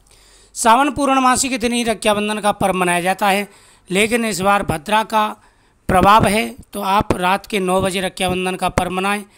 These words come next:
या दूसरे दिन भी आप रक्षाबंधन का पर्व मना सकते हैं, लेकिन उपाय आपको तीस तारीख को ही करना है रक्षाबंधन का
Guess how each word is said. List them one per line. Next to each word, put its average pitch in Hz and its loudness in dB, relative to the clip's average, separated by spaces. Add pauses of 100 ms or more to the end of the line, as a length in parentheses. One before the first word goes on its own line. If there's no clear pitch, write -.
(360)
या 190 2
दूसरे 226 -4
दिन 190 -4
भी 190 -2
आप 190 0
रक्षाबंधन 175 -4
का 170 -6
पर्व 196 -4
मना 165 -2
सकते 156 -10
हैं, 135 -8 (560)
लेकिन 233 0
उपाय 233 2
आपको 208 -2
तीस 208 -8
तारीख 185 -4
को 196 -4
ही 185 0
करना 190 -4
है 202 0
रक्षाबंधन 180 -6
का 180 -8